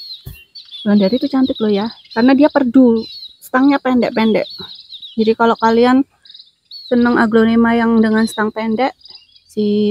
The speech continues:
Wulandari bisa jadi alternatif untuk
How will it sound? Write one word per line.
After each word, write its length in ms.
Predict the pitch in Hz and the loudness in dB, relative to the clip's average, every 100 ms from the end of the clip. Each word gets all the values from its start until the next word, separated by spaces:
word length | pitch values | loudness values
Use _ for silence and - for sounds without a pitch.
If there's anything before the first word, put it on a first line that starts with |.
| 208 | 0
Wulandari 480 | 208 208 202 196 | 0 0 0 -2
bisa 240 | 233 226 202 | -4 -4 -6
jadi 640 | 202 190 208 214 220 220 - - - - | -8 -10 -6 -2 -2 -2 -6 -20 -20 -10
alternatif 560 | 202 208 202 202 233 - | -8 -6 -8 -4 -6 -6
untuk 560 | 202 - 196 190 190 | -10 -8 -6 -4 -4